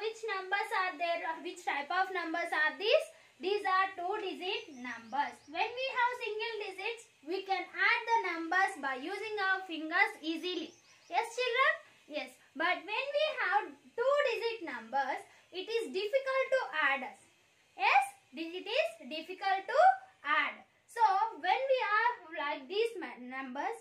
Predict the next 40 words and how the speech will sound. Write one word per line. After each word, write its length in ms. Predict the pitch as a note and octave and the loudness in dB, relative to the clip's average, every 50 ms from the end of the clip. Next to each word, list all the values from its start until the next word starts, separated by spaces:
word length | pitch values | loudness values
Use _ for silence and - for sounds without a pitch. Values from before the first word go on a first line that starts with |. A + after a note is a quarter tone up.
| - _ A#3+ | -14 _ -12
we 240 | A#3 D#4+ D#4+ - - | -6 -6 -6 -4 -2
have 320 | D#4+ D#4 E4+ F4 - - | -2 -2 -2 -2 -4 -6
to 160 | G#4 G4 E4 | -6 -6 -6
use 320 | C#4+ D4 D4 D4+ D#4+ - - | -4 -6 -6 -6 -8 -10 -10
column 480 | - D4 C#4+ E4 F#4 G4+ G4+ G4+ F#4+ | -6 -4 -2 0 2 2 2 0 0
method. 480 | D#4+ C4+ B3 B3 - C4+ C4+ D4 E4+ E4 - - - _ _ B3 | -2 -6 -6 -8 -6 -4 -4 -4 -4 -8 -10 -20 -20 _ _ -2
That 240 | D#4 F4 F4 - C4+ | -2 0 -2 -2 -6
is, 240 | C4 B3 C4+ D4 - _ _ _ _ _ | -12 -14 -14 -14 -16 _ _ _ _ _
so 400 | - D#4 - - D4 F#4+ - - - | -6 -6 -4 -2 -4 -4 -4 -6 -10
we 160 | - C#4+ D4+ D#4 | -8 -6 -6 -4
have 320 | D4+ D#4 D4+ D#4 E4+ - - G#4+ | -2 0 0 0 0 -2 -2 -2
to 40 | G4 - C#4 | -2 -2 0
arrange 340 | D4+ D#4 F#4+ A4+ C5 C#5+ D5 D5+ | -4 -2 -2 -2 -4 -4 -4 -4
the 100 | C#5 C5 A4+ F#4 E4 | -4 -2 -4 -4 -4
numbers 240 | D#4+ F4 F4+ G4 | -4 -4 -6 -4
according 720 | F#4+ F4+ D#4+ C#4+ D4 D#4 D#4+ F4 F4+ F4+ F4+ F4 F4+ E4+ F#4 | -4 -4 -6 -4 -4 -4 -2 -2 -2 -4 -4 -8 -10 -10 -10
to 80 | F4+ F4+ E4 | -10 -6 -4
their 160 | D#4+ D#4 D#4 D4+ - | -4 -4 -4 -6 -10
place 480 | D#4+ D4+ D#4+ F4+ G4 A4 A4+ A4+ E4 | -8 -8 -6 -6 -4 -6 -6 -8 -10
values. 560 | C4+ C4+ C4 B3 A#3+ A#3+ B3 C4+ C4+ E4 F#4+ - - _ _ _ - | -10 -10 -8 -8 -8 -8 -8 -8 -8 -8 -10 -12 -20 _ _ _ -10
In 160 | D4+ D#4 D#4+ | -8 -6 -4
the 160 | E4 D#4+ D#4+ | -4 -6 -6
two 180 | - G#4+ B4 C5+ C5+ C5+ | -4 -2 0 0 2 2
digit 300 | B4+ B4 A#4 B4+ A#4+ - A4+ | 0 0 0 -2 -2 -2 -4
numbers, 440 | G#4 F#4+ F4 E4 D#4 E4 F4 F#4+ - - D4 | -4 -4 -4 -4 -2 -2 -2 -2 -6 -8 -10
we 160 | D#4+ E4 E4+ | -8 -8 -8
have 320 | - F4 D#4+ E4 E4+ - - | -4 0 2 2 2 2 0
two 180 | G#4 A4+ A#4+ B4 A4+ A4 | -2 -2 -2 -2 -2 -4
place 240 | G#4+ F#4+ G4 F#4+ - | -4 -4 -4 -6 -8
values. 560 | F4+ F4 E4 D#4 D#4 D4+ D#4+ E4+ F4+ F#4+ C#4 | -6 -2 -2 -2 -2 -2 -6 -8 -10 -10 -8
Those 320 | B3+ C4+ C4 C4+ C4+ B3 D#4 | -6 -6 -4 -4 -6 -2 -2
are 240 | D4+ C#4 B3+ - - - - - _ _ - | -2 -2 -2 -4 -8 -12 -20 -20 _ _ -4
ones 420 | C4+ D#4+ F4+ G4 G#4+ A4 B4 B4+ - F#4+ E4+ D#4 D#4 | 0 2 4 4 2 2 -2 -4 -2 -2 0 0 0
and 160 | D4+ D4 D4 - | -2 -4 -2 2
tens. 400 | G4+ G4+ E4 B3 B3 A#3 - - - _ - C#4 | 4 4 4 2 -6 -12 -18 -20 -20 _ -12 -6
What 160 | D4 D#4 D#4 | -6 -2 2
are 220 | F#4 F#4 G4 F#4+ G#4 | 4 4 4 4 2
they? 180 | A4+ C5 D#5+ F#5 G5 - - - - _ _ - | 2 2 2 2 0 -2 -10 -18 -20 _ _ -2
Ones 360 | C4 D#4 E4+ G4+ A#4 D5 - - - - | 0 2 4 4 4 2 0 -6 -14 -12
and 280 | C4+ C#4+ D#4 F#4 G#4+ | -8 -6 -6 -4 -6